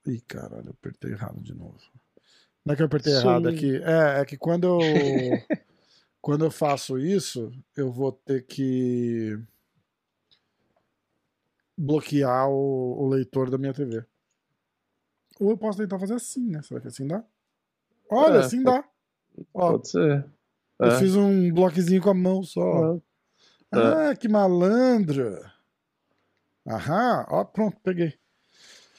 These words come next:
Speaker 1: Peguei a manha. Então tá, de repente a gente faz um, assistindo aquele highlight dos nocautes lá, Ultimate Knockouts. Vamos assistir, a gente fala das lutas.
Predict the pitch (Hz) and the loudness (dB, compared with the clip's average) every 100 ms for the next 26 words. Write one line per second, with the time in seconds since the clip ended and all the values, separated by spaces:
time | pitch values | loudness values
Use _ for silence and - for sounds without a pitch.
0 | - - - - 147 180 175 147 131 117 | -14 -10 -6 -4 0 0 0 -4 -8 -14
1 | _ - 262 240 180 - _ 185 170 180 | _ -4 0 0 0 -8 _ -2 0 2
2 | 220 226 220 - 226 208 196 190 190 185 | 0 0 -2 0 4 4 4 4 4 4
3 | 180 170 180 - 180 165 156 170 165 151 | 4 2 2 4 6 6 6 6 4 4
4 | 165 - 143 139 143 - 147 147 - 131 | 2 0 0 0 0 2 2 2 0 -2
5 | 135 135 143 135 131 127 - 131 135 143 | -2 0 -2 -2 -2 -2 0 -2 -4 -4
6 | 135 147 135 - 139 139 127 - 131 120 | -4 -4 -6 -6 -2 -2 -4 -6 -6 -2
7 | 117 107 123 147 - - | -4 -4 -6 -6 -12 -20